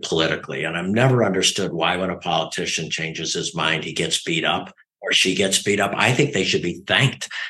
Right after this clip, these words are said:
They, "Hey, since I've done some research on this, <laughs> I've now got another look." I, I heard a pretty interesting f-, person in a hospital recently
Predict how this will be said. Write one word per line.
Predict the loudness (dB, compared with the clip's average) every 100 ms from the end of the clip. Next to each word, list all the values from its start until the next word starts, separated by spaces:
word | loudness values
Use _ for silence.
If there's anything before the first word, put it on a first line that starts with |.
| 0
They, | 0 0 2
"Hey, | 4 4 0 -8 0
since | 2 4
I've | 4 6
done | 6 6
some | 4 6
research | 4 4 4 2 2
on | 0 0
this, | -2 0 2 4 4 4 -2
<laughs> | -2 2 4
I've | 4 4
now | 2 2 2
got | 2 2
another | 0 0 0 -2 -4 -10 _ -4
look." | -2 -2
I, | -2 2
I |
heard | 4 2
a | 2
pretty | 2 2
interesting | 2 0 -2 -2 -6 -10 -12 -6
f-, | -4
person | 0 2 2 0 -2 -8 -10
in | -4 -2
a | -2
hospital | -2 0 0 0 0
recently | 2 2 0 0 -4 -6